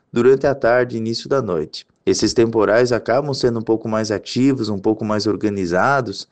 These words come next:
e provavelmente que nós vamos ter uma segunda bem quente e bem abafada com trinta e quatro, trinta e seis graus durante o período da tarde, na mesma proporção que o domingo, né? Então o domingo e a segunda-feira são dois dias superaquecidos,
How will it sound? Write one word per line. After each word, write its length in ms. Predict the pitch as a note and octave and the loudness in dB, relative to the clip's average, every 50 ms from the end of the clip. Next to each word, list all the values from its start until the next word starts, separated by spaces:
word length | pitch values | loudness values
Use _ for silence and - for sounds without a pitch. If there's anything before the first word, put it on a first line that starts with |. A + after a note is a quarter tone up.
| _ _ _ | _ _ _
e 360 | B2 C3+ F3 A3+ C#4 C4+ - - _ _ _ _ _ | 2 2 2 2 0 -2 -6 -12 _ _ _ _ _
provavelmente 880 | - - - D4+ G#3 D3+ C3+ C#3+ E3 F3+ F#3 E3 C#3+ C3 C#3 D3+ D#3 E3 | 0 2 2 4 4 4 4 4 4 2 0 -2 -2 -2 -4 -4 -6 -8
que 100 | - - | -8 -6
nós 180 | D#3+ D#3 D3 C3 | -6 -6 -4 -2
vamos 300 | C#3 D3 D3+ C#3+ C3+ - | -4 -4 -4 -6 -6 0
ter 340 | - A#2 A#2 C3 C#3+ C3+ C#3 - _ _ | 2 4 4 4 2 0 -6 -14 _ _
uma 220 | B2 B2+ C3 C3 | -4 -2 -2 -2
segunda 500 | B2+ - C3+ A2+ G#2+ A#2 C3 C#3 C3+ A#2+ | -2 -2 -4 -2 -2 -2 0 2 0 0
bem 360 | - G2+ A#2 A#2 C#3+ F3 F3 | 0 0 0 0 0 0 -4
quente 340 | C#3+ - C3 C3 C#3 C3+ C3+ | -2 0 0 0 0 0 -2
e 40 | B2 | -2
bem 180 | A2+ A#2+ B2 B2+ | -2 0 0 0
abafada 560 | A#2+ A#2 A2 - - - A2+ A#2+ B2 A#2+ A2+ | 0 -2 -4 -2 0 2 2 2 4 2 0
com 160 | - A2+ G#2 | -2 -4 -6
trinta 340 | G2+ - A2+ B2 B2 A#2 G#2+ | -2 0 0 0 2 2 0
e 80 | F#2+ - | 0 0
quatro, 540 | - - F#2+ G#2+ A#2+ B2+ A#2+ A#2 - F2+ | -2 0 2 2 4 2 2 0 -4 -8
trinta 400 | E2+ - _ A2 A#2 D#3 F#3+ G3 | -8 -8 _ -6 -4 -4 -4 -4
e 80 | G3 C3+ | -4 -6
seis 300 | C#3 - C3 A#2 G#2 F#2 | -4 -4 -4 -4 -4 -2
graus 340 | F2+ G2 G2+ A2 A#2 A2+ G#2 | 0 0 2 2 2 2 0
durante 320 | G2+ G2+ G2+ G#2 G#2 G#2+ | -2 -2 -2 -2 -4 -4
o 60 | G#2 | -4
período 420 | - - G2 F#2+ G2+ G#2+ G#2 G#2 F#2+ | -4 -4 -2 -2 -2 -2 -2 0 -2
da 120 | F#2 E2+ | -2 -2
tarde, 380 | E2 - F2 F#2 B2+ E3 E3+ D3 | 0 0 0 2 2 2 0 0
na 120 | A#2+ G2+ | -4 -2
mesma 300 | F#2+ A2+ - - D#3 C#3+ C3+ | 0 0 0 0 -2 -4 -2
proporção 680 | - C3 C3 - B2+ A#2 - - - A#2 B2 B2+ A#2+ - _ - | -2 -2 0 0 0 -2 0 0 0 2 2 0 -2 -8 _ 0
que 100 | - A#2+ | 2 2
o 80 | A2+ | 4
domingo, 460 | A2+ A2 G2 F#2+ G2 A#2 E3 G3 F#3 | 4 2 0 0 -2 -2 -2 -2 -2
né? 120 | C3+ A2 G2+ | -2 -2 -4
Então 280 | G2+ F#2+ G2+ G#2+ A#2 | -4 0 0 0 0
o 20 | A#2+ | 0
domingo 400 | A2+ A2 G2+ G#2 A2+ C#3 C#3+ C3+ | -2 -2 -2 -2 -2 -2 0 0
e 40 | B2+ | 0
a 40 | |
segunda-feira 600 | B2 - A#2+ G2+ G#2+ G#2+ G#2+ G#2 - - A2+ A2 A2+ | 0 0 -2 -4 0 0 -2 -2 0 2 2 2 2
são 200 | A2 - G#2 G2 | 2 0 -2 0
dois 280 | F#2 G#2 A#2 B2+ A#2 | 2 2 4 2 2
dias 240 | A#2 - A2+ A2 G#2 | 2 0 0 0 0
superaquecidos, 1200 | - - - A#2+ B2+ - D3 B2 A2+ G#2+ - - G2+ - - - G2 G#2 B2+ D3+ F#3+ F#3+ F#3+ - | -2 -2 -2 -2 2 2 2 2 2 0 0 -2 -2 -2 -2 -2 0 0 0 0 -2 -4 -4 -8